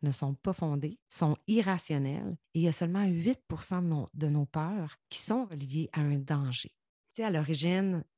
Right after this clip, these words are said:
la peur, mais on le sait, c'est un mécanisme de défense.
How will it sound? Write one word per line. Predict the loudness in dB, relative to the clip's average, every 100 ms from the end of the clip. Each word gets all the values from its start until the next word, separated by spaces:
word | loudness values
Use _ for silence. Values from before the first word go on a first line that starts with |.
| _ _ -4
la | -2
peur, | 2 2 4
mais | 2
on | 2
le | 0
sait, | -2 -4
c'est | -2
un | -2
mécanisme | 0 0 0 2 0 0 0
de | 0
défense. | -2 -4 -10 -12 -18 -8